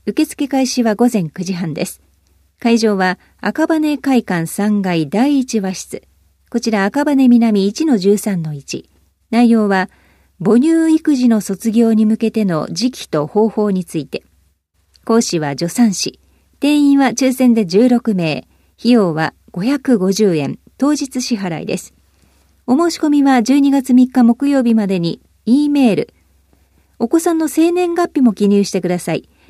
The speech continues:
EメールまたはTwitter、北区助産師会、アットマークK I T A K U M I D W I F E、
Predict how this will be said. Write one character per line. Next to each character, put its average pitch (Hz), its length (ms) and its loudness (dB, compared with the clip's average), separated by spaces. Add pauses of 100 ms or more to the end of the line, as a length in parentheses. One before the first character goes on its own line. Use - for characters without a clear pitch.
(200)
E 240 180 6
メ 233 160 6
ー 202 40 2
ル 180 100 0
ま 185 120 -2
た 240 140 0
は 175 160 0
Twitter、 208 880 -2 (300)
北 - 300 -4
区 190 160 0
助 190 160 -6
産 269 260 2
師 - 160 -4
会、 160 300 -10 (340)
ア 233 80 -2
ッ 247 100 -2
ト 294 120 -4
マ 269 160 2
ー 240 40 0
ク 180 300 -2
K 285 420 0
I 262 360 0
T 269 400 2
A 196 200 2
K 269 360 0
U 247 400 2
M 208 400 2
I 190 280 -4 (300)
D 220 460 2 (260)
W 277 500 2
I 262 300 2
F 226 260 0
E、 226 300 2